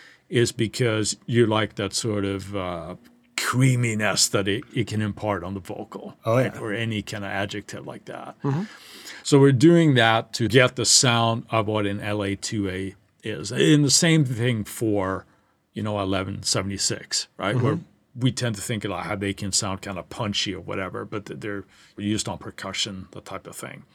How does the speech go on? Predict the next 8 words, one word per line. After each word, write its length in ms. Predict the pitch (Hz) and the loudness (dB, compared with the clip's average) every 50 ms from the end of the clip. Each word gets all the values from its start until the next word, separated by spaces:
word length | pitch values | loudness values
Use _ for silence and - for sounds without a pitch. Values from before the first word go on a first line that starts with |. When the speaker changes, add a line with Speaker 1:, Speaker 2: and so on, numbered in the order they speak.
| _ _ _ _ - - - - - - - | _ _ _ _ -18 -18 -16 -16 -16 -6 0
Speaker 1:
So 320 | - 143 131 131 147 165 | 4 6 6 6 6 4
we're 280 | 180 139 131 131 131 135 | 6 6 6 8 8 6
imparting, 520 | 135 135 127 131 - - 175 180 175 160 | 6 4 2 2 4 6 6 8 8 6
besides 440 | 131 127 - - 160 147 143 139 - | 6 4 4 4 6 6 6 4 4
controlling 520 | - 139 123 - - 139 131 123 123 117 107 | 2 2 2 4 4 4 4 4 4 2 0
the 100 | 110 104 | -2 0
dynamics, 760 | 101 107 104 104 104 104 104 104 104 101 98 92 - - - | 0 0 0 0 0 0 -2 -2 -2 -4 -4 -4 -6 -6 -6
we're 440 | 101 95 104 98 95 95 92 85 | -4 -4 -2 -2 -2 -2 -4 -6